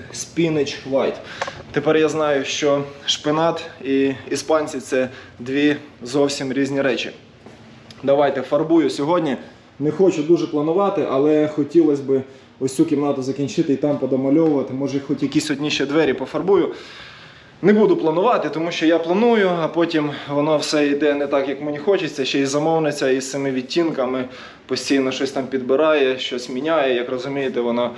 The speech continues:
не прискорює процес. Тут є в мене один помічник, його звуть Рісі. Ось так він виглядає. Бачите, це не подушка, це собака. Ну, він не завжди такий пасивний, це він зараз відпочиває, він буває дуже активний. Вчора він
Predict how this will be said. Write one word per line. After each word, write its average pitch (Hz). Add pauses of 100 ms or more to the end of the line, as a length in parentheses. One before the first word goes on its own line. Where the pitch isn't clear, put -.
(280)
не 127
прискорює 131
процес. 113 (840)
Тут 165
є 180
в 170
мене 170
один 160
помічник, 160 (240)
його 143
звуть 147 (140)
Рісі. 151 (960)
Ось 135
так 160
він 147
виглядає. 139 (1160)
Бачите, 139
це 139
не 143
подушка, 139 (320)
це 123
собака. 127 (760)
Ну, 151
він 170
не 170
завжди 180
такий 131
пасивний, 131
це 117
він 139
зараз 135
відпочиває, 135
він 131
буває 139
дуже 147
активний. 113
Вчора 143
він 139